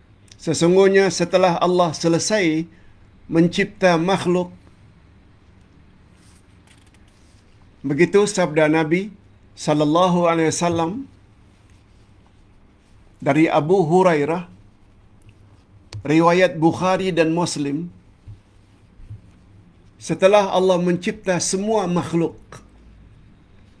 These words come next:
lalu Allah menulis di dalam kitabnya, Lauh Mahfuz. Apa yang Allah tulis? Yang ada di sisinya, di atas arash.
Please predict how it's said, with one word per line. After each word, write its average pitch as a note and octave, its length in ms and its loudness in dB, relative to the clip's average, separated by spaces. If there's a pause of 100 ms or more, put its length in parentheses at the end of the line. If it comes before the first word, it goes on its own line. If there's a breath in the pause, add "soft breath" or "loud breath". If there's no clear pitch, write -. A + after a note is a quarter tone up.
(1160)
lalu D#3 320 2
Allah D#3+ 320 2
menulis E3+ 560 0
di D3 160 -2
dalam D#3 320 2
kitabnya, D3+ 800 -2 (720)
Lauh E3+ 320 0
Mahfuz. D#3+ 720 -6 (960)
Apa G3 320 -4
yang F#3+ 160 -2
Allah F3 240 0
tulis? D#3 480 -10 (4000)
Yang D#3 220 0
ada E3 260 2
di D3 160 0
sisinya, E3+ 580 -2
di B2+ 320 -4
atas - 380 -4
arash. - 580 -4